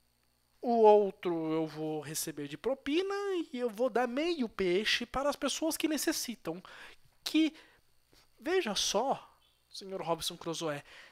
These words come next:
essas pessoas, elas precisam receber os peixes delas. Não é justo você ficar s-, com seis peixes pra você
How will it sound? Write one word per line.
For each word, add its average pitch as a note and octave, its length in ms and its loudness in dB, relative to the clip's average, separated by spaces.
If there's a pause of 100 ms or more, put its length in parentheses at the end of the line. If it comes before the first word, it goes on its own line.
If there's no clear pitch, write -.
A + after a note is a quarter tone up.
essas D4+ 320 0
pessoas, C4 480 -2
elas D#4+ 220 0
precisam F#4 540 2
receber F3 420 0
os D#3+ 140 -2
peixes D3+ 480 -4
delas. A#2 720 -12 (720)
Não A3 160 -2
é C#4+ 80 0
justo B3 460 -2
você F3+ 300 -2
ficar G3 260 -4
s-, - 460 -4
com F#3 180 -8
seis G#3 560 0
peixes D3+ 580 -4
pra - 160 -6
você D#4 640 -4